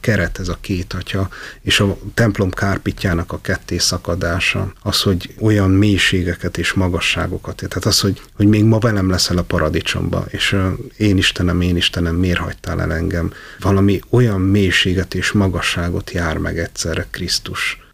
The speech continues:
ebben, ami számomra felfoghatatlan, és ugyanakkor erre, erre csodálkozok rá leginkább. De élethelyzettől függ ez, tehát, hogy a kapcsolat ott van, a, a keresés, ö, ott van, az,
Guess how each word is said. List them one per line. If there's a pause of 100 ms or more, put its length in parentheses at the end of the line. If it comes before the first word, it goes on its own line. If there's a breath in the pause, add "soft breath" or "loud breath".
ebben, (240 loud breath)
ami
számomra (180)
felfoghatatlan,
és
ugyanakkor
erre, (120)
erre
csodálkozok
rá
leginkább. (520 loud breath)
De
élethelyzettől
függ
ez,
tehát,
hogy
a
kapcsolat
ott
van,
a, (200)
a
keresés,
ö,
ott
van,
az,